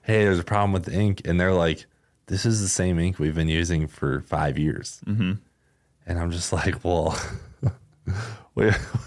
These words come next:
Speaker 2: Yeah.
Speaker 1: we na-," and, like, at that point, then we had ants coming in the warehouse 'cause they're, like, on a mission for this specific T-shirt.
Speaker 2: Once they get a taste for that ink, they're like, "We're
Speaker 1: Dude,
Speaker 2: there."
Speaker 1: blue McFarland Racing shirt
Speaker 2: Huh.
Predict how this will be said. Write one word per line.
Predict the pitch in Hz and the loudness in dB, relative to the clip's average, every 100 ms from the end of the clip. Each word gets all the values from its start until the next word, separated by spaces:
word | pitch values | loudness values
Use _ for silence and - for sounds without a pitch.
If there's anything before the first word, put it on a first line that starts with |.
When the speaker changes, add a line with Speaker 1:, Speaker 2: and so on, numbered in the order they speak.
| - 123 - 107 | 0 -2 -6 -4
Speaker 2:
Yeah. | 110 98 92 101 | 0 2 2 2
Speaker 1:
we | 104 113 | 4 4
na-," | 110 92 104 | 4 2 2
and, | 101 | 4
like, | 98 87 82 - | 4 2 0 0
at | 92 | 4
that | 107 110 | 4 4
point, | 107 92 | 2 4
then | 107 | 4
we | 107 | 6
had | 101 71 | 4 4
ants | 87 87 - | 2 2 0
coming | 101 90 | 0 2
in | 82 | 4
the | 71 | 4
warehouse | 76 78 78 67 73 - | 4 4 2 -2 -6 -10
'cause | - 82 | -4 4
they're, | 92 | 6
like, | 85 69 - | 4 2 0
on | 87 | 2
a | 82 | 2
mission | 80 85 87 - 76 | 4 4 2 2 0
for | 73 82 | 0 -2
this | 73 - | -2 -4
specific | - 82 82 - 87 90 - 85 - | -4 -4 -2 -2 0 0 0 -2 0
T-shirt. | 80 78 - 64 64 - - | -2 -2 -2 -2 -4 -10 -2
Speaker 2:
Once | 101 95 | 0 2
they | 98 | 2
get | 95 | 2
a | 90 | 0
taste | - 98 - | 0 -2 -2
for | 95 | 0
that | 92 - | 0 0
ink, | 92 90 - | -2 -4 -2
they're | 92 | -2
like, | 90 85 | 0 -2
"We're | 95 90 | -2 2
Speaker 1:
Dude, | 95 | 4
Speaker 2:
there." | 87 85 85 - | 4 2 -2 -6
Speaker 1:
blue | 82 80 95 107 120 | -4 2 6 8 8
McFarland | 113 104 104 101 92 87 | 6 4 2 4 4 4
Racing | 82 80 78 | 2 2 -2
shirt | 73 76 71 - - _ _ _ _ - | -2 -2 -2 -4 -14 _ _ _ _ -6
Speaker 2:
Huh. | 123 | -4